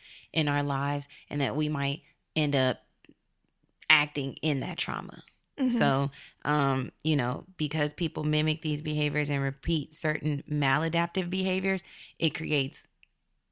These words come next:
Speaker 1: generational issues that go, like,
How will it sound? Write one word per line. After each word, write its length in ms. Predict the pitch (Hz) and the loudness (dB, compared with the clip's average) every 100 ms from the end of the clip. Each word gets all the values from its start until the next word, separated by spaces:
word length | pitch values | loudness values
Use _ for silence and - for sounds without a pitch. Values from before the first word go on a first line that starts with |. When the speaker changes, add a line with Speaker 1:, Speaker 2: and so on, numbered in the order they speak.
| _ _ | _ _
Speaker 1:
generational 720 | 143 175 170 156 147 156 143 131 | -2 2 2 2 2 0 -2 -2
issues 480 | 151 143 - - - _ | -4 -4 -8 -14 -20 _
that 200 | - 131 | -4 -4
go, 300 | 147 151 135 135 - - - | 0 2 2 -2 -10 -20 -12
like, 300 | 151 127 120 | -4 -2 -4